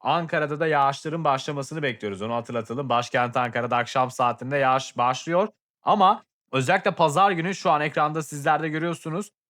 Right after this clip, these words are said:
Kayseri'de, Yozgat'ta, Samsun'da, Ordu'da yağışlar var. Bu yağışlar Kayseri'nin, Konya'nın ve Sivas'ın yükseklerinde kar şeklinde olacağının altını çizelim.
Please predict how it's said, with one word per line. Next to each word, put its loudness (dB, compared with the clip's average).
Kayseri'de, 2
Yozgat'ta, 2
Samsun'da, 2
Ordu'da 2
yağışlar 2
var. 2
Bu -2
yağışlar 4
Kayseri'nin, 0
Konya'nın 0
ve 2
Sivas'ın -2
yükseklerinde -2
kar -2
şeklinde -4
olacağının 2
altını 0
çizelim. -6